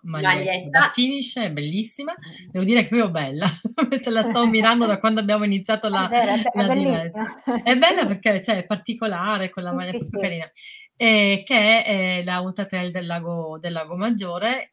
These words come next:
Speaker 1: che hai fatto ad ottobre, esattamente il,
Speaker 2: Il
Speaker 1: il primo
Speaker 2: due.
Speaker 1: di ottobre.
Speaker 3: Sì.
Speaker 1: Poi
Speaker 2: Mhm.
Speaker 1: dici, ok, l'uno e il due e
Speaker 2: L'uno
Speaker 1: hai
Speaker 2: e il
Speaker 1: vinto.
Speaker 2: due.
Speaker 1: Sono ottantuno chilometri e, eh, ti sei portata a casa il primo, il primo posto. Raccontaci un po',
Speaker 2: Tachicardia per
Speaker 1: intanto,
Speaker 2: chi era da
Speaker 1: esatto,
Speaker 2: casa.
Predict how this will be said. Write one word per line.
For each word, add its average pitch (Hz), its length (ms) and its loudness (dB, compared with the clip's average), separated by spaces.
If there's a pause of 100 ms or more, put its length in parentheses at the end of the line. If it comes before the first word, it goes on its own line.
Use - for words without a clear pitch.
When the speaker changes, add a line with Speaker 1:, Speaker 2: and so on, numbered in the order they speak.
Speaker 1:
che 185 120 -6
hai 175 100 -4
fatto 170 680 -6
ad 156 180 -8
ottobre, 170 640 -8
esattamente 170 680 -8
il, 160 140 -8 (100)
Speaker 2:
Il 156 300 -8
Speaker 1:
il 156 80 -6
primo - 0 -
Speaker 2:
due. 190 220 2
Speaker 1:
di 196 80 0
ottobre. 311 400 -2 (600)
Speaker 3:
Sì. 226 140 -8
Speaker 1:
Poi 196 120 0
Speaker 2:
Mhm. 180 40 0
Speaker 1:
dici, 180 200 -2
ok, 214 440 2
l'uno 214 180 4
e 220 40 4
il 208 60 2
due 233 220 4 (180)
e 269 280 2
Speaker 2:
L'uno 190 120 6
Speaker 1:
hai 190 80 6
Speaker 2:
e - 40 4
il 185 60 2
Speaker 1:
vinto. 156 260 -2
Speaker 2:
due. 170 120 -4
Speaker 1:
Sono 190 180 -4
ottantuno 202 540 0
chilometri 349 760 -4
e, 202 300 2
eh, 165 440 -4
ti - 80 -20
sei 180 160 -8
portata 185 320 -10
a 196 40 -6
casa 185 260 -2
il 175 60 -6
primo, 180 400 -4
il 175 100 -6
primo 233 240 -2
posto. 254 600 -4 (1040)
Raccontaci 240 580 4
un 196 100 4
po', 185 160 4
Speaker 2:
Tachicardia 240 160 8
per 247 140 4
Speaker 1:
intanto, 254 100 0
Speaker 2:
chi - 140 -2
era 208 160 6
da 202 100 8
Speaker 1:
esatto, 196 140 6
Speaker 2:
casa. 196 840 0